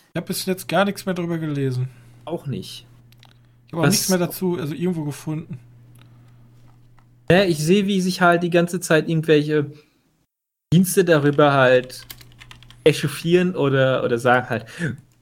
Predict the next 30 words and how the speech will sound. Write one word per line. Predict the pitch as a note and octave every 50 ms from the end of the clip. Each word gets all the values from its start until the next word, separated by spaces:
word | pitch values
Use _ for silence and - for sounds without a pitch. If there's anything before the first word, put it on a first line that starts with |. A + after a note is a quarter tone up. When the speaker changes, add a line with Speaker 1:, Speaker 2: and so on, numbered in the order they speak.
| _
Speaker 2:
von | _ - - B2 A#2+
der | A#2 A2+ A2+ A#2 - -
N | B2+ B2+
O | C3 B2
Z, | B2+ - - D3 D3 -
was | G#2 G2
auch | F2+ G2+
immer | G#2 G2+ G2
das | - G2 G2 -
ist, | - - - - - - _ _ _ _ _ _ -
gut | C#3+ E3 E3+ E3
gemeint | - E3 D#3+ E3 E3 D#3 D#3+ D#3+ D#3+ D#3 D3
und | C#3 C#3 C3+ C3+
schlecht | - - - D3+ C#3+ - -
gemacht, | - C#3 C3 D3 E3 E3+ E3 - -
wie | D3 C#3+
Amazon | C3 C#3 D3 D3 D3 C#3 - - C#3+ C#3 C3+
Diskriminierung | C#3 C3+ C3+ - D3 C3 C3 B2+ C3 D3 C#3 F3 E3
<laughs> |
fördert. | - - - F3 D3 C3+ E3 D#3 D3+ - - - - _ _ _ _ _
Okay, | - - D#3 - _ _
hart, | D#3+ E3 A#2+ B2+ C3 B2+
ja. | C3 A#2+ A#2+ C3+ C3+
Speaker 1:
Auch | C3+ - - - - _ _ _ _ _ _ _ _ - C3+ C3+ C#3 C#3 C#3
die | C#3 D3
Speaker 2:
Ähm. | C#3+
Speaker 1:
Zeit, | C#3 C#3 D3 C#3+ D#3 D#3+ -
Amazon | C3+ C#3+ D#3+ E3+ D#3+ - - - D#3 C3+
Studios, | - - - E3+ F3+ E3+ D3 C3+ B2+ B2 -
Paradox, | - - D#3 B2+ C3+ C3 B2 B2+ D3+ D#3+ - - - - - - -